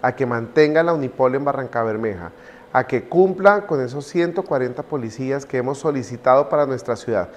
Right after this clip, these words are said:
Estamos esperando el pronunciamiento del ministro de Defensa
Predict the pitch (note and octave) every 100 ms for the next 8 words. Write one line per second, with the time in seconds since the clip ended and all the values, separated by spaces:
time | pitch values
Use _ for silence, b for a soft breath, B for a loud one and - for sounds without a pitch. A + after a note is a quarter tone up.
0 | B B - A#2+ C#3 D3 - B2+ A#2+ C3
1 | C3+ C#3 C3 A#2+ A2+ A2+ C3+ C3+ A#2+ A2
2 | C3+ C3+ - D3+ D#3+ E3+ E3